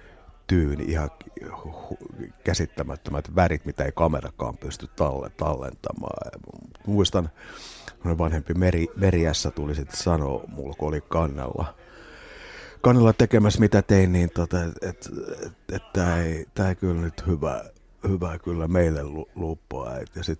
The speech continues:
samaan aikaan, niinku, siellä taivaan, taivaan rannassa välähteli, siellä täällä oli semmoista jatkuvaa salamointiaaltoa ja noin poispäin. Eikä siitä sit mennyt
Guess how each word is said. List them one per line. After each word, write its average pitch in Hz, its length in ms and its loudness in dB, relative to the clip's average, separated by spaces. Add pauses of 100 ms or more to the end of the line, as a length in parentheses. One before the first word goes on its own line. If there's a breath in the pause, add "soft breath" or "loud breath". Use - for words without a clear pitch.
samaan 69 280 -8
aikaan, 71 220 -10
niinku, - 160 -12
siellä - 160 -6
taivaan, 78 420 -4 (320)
taivaan 82 380 -2 (320)
rannassa 92 640 0 (200)
välähteli, 80 560 0
siellä 76 360 -2
täällä 69 240 -6
oli 80 180 -8
semmoista 76 420 -10 (200)
jatkuvaa 76 540 -4
salamointiaaltoa 78 1080 -6
ja - 80 -14
noin 90 200 -14
poispäin. - 420 -10 (320 loud breath)
Eikä 117 240 6
siitä 78 200 0
sit - 160 2
mennyt 95 380 6